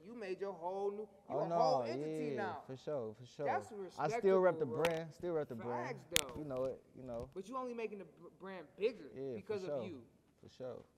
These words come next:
Speaker 1: So, uh, shout out some of the sponsors you got right now. You got some sponsors on you right now, actually, don't you?
Speaker 2: Uh, Unspoken Truth.
Speaker 1: Yeah.
Speaker 2: It's an unreleased, uh,
Speaker 1: Got the
Speaker 2: hoodie
Speaker 1: unreleased
Speaker 2: and
Speaker 1: joints
Speaker 2: shit.
Speaker 1: going.
Speaker 2: No,
Speaker 1: Got the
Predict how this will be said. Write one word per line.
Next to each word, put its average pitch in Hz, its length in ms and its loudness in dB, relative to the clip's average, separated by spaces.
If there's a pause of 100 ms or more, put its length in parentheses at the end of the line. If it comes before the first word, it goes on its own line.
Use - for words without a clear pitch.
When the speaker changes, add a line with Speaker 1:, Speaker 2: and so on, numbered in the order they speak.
(360)
Speaker 1:
So, 214 300 -6 (240)
uh, 185 240 -14
shout - 180 -10
out 349 100 -14
some 311 120 -12
of 247 60 -10
the 190 60 -10
sponsors 226 380 -10
you 202 60 -12
got 190 180 -8
right 180 220 -10
now. 196 180 -10
You 165 140 -14
got 180 140 -14
some 170 100 -18
sponsors 175 400 -16
on 175 120 -14
you 170 120 -12
right 160 180 -14
now, 208 240 -14
actually, 131 320 -20
don't 107 80 -4
you? 110 400 -4
Speaker 2:
Uh, 117 80 -10
Unspoken 110 400 -12 (100)
Truth. 110 200 -12 (120)
Speaker 1:
Yeah. 165 200 -6 (160)
Speaker 2:
It's 113 160 -16
an 101 60 -12 (120)
unreleased, 101 540 -14 (220)
uh, - 40 -8 (840)
Speaker 1:
Got 135 120 -18
the - 80 -20 (280)
Speaker 2:
hoodie 107 280 -4
Speaker 1:
unreleased - 0 -
Speaker 2:
and 110 100 -8
Speaker 1:
joints 98 140 -10
Speaker 2:
shit. 110 140 -8
Speaker 1:
going. 98 360 -10 (280)
Speaker 2:
No, 135 160 4
Speaker 1:
Got 123 100 0
the 139 60 -14